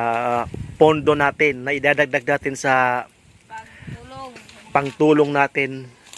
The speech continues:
Speaker 1: sa sped. So, inaabang, hinahantay po natin yung package na galing sa Canada. So, yan po, gagawa tayo ng paraan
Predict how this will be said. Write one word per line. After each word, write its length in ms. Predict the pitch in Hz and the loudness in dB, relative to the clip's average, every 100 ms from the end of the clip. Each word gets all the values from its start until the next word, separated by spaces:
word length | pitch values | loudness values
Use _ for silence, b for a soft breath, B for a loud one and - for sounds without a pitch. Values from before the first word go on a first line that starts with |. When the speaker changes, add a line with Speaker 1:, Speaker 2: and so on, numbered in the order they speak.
| B B B | B B B
Speaker 1:
sa 320 | - - 123 127 | -14 -4 -2 -2
sped. 640 | 135 - - 147 131 107 _ _ _ _ _ _ _ _ _ _ _ _ _ _ _ _ _ B B B B B B B | -4 -8 -4 -4 -4 -12 _ _ _ _ _ _ _ _ _ _ _ _ _ _ _ _ _ B B B B B B B
So, 160 | - 123 | -6 -2
inaabang, 560 | 135 147 147 151 156 | 2 2 0 -2 -2
hinahantay 400 | 160 160 165 165 | 0 0 0 -2
po 160 | 160 156 | -4 -4
natin 480 | 156 151 156 147 147 | -4 -4 -4 -4 0
yung 560 | 147 147 143 143 139 131 | 4 4 2 0 -6 -4
package 760 | - 180 - 147 139 - - | 0 0 -2 -4 -6 -12 -12
na 80 | 131 | -6
galing 320 | 131 143 139 | -2 -2 -2
sa 80 | 131 | -8
Canada. 640 | 143 139 147 156 139 135 - _ _ _ B B B B B _ _ B B B B - - | -4 -2 -2 -2 0 -2 -8 _ _ _ B B B B B _ _ B B B B -20 -14
So, 220 | - 117 | -6 -2
yan 180 | 135 139 | 0 0
po, 220 | 143 139 | 0 2
gagawa 380 | 135 135 135 135 | 2 2 4 4
tayo 240 | - 135 | 2 -2
ng 140 | 131 131 | -2 -8
paraan 640 | - 127 123 120 117 113 | -6 -4 -4 -4 -8 -12